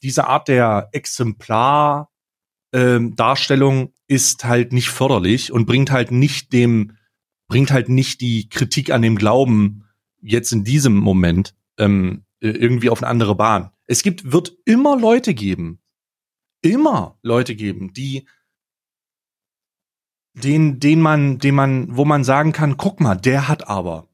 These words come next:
Und in diesem Beispiel ist es jemand, der geglaubt hat und gleichzeitig gebildet war.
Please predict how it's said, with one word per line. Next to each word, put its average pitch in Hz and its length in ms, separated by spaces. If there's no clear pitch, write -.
Und 120 160
in 123 80
diesem 165 240
Beispiel 170 460
ist 139 100
es 143 160
jemand, 139 260
der 110 120
geglaubt 101 540
hat 175 140
und 117 100
gleichzeitig 127 600
gebildet 110 420
war. 90 320